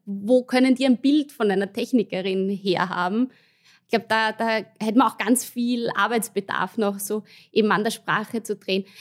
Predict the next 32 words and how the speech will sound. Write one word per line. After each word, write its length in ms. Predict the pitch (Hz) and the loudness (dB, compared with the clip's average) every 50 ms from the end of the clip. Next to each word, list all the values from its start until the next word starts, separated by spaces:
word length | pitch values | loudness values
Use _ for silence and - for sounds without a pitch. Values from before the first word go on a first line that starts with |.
| - - - | -18 -10 -4
Unser 260 | - 233 214 214 220 | -4 0 0 0 0
Fünfjähriger 840 | - - 285 302 294 - 190 170 175 202 208 208 - 190 196 202 220 | 2 4 6 6 6 6 2 0 2 0 0 0 0 0 0 0 0
hat 180 | 220 202 - | -2 -2 -2
mich 220 | 233 220 220 220 220 | -2 0 0 0 0
erst 280 | 208 208 208 202 - | 0 0 -2 -4 -4
vor 140 | - 233 220 | -6 -8 -4
kurzem 420 | - - 262 262 - 262 254 233 | -2 -4 -4 -2 -2 -2 -2 0
gefragt, 360 | 226 233 220 226 208 208 - _ _ _ _ _ | 0 -2 0 0 0 0 -2 _ _ _ _ _
wie 140 | - 233 240 | 0 4 4
unsere 200 | 233 220 233 220 | 4 4 4 0
Zahnärztin 600 | - - 202 208 208 190 190 - - 156 180 190 | 0 0 0 2 2 2 0 0 0 0 0 0
heißt. 200 | 143 175 185 - | 0 -4 -6 -4
Und 80 | 196 196 | -4 -2
ich 80 | 190 | -2
hab 120 | 202 185 - | -2 -2 0
geantwortet, 520 | 202 185 185 196 - 208 196 - 196 - | 0 0 0 0 -2 -6 -8 -8 -6 -4
das 100 | 214 208 | -4 -4
ist 120 | 190 196 - | -4 -4 -4
die 80 | 220 | -6
Frau 180 | 185 - 196 208 | -2 0 0 2
Doktor 560 | 202 202 196 196 - - 208 208 208 214 - - _ _ _ _ - - | 2 2 0 0 2 2 2 4 2 2 -2 -6 _ _ _ _ 0 2
X 200 | 233 190 196 - | 2 4 6 6
Y. 460 | 254 196 - - 185 180 175 180 190 - - - - - - | 4 4 4 0 2 2 2 2 0 -2 -8 -18 -20 -8 -2
Und 60 | 196 | 0
dann 140 | 220 220 214 | 2 2 2
hat 80 | 208 | 0
er 20 | 208 | 0
mich 140 | 196 - | -2 0
angeschaut 340 | 139 170 208 240 - - 269 | 0 0 0 2 2 2 2
und 80 | 277 277 | 2 2
hat 80 | 269 | 2
gesagt, 240 | - 262 247 247 - | -2 -4 -4 -4 -6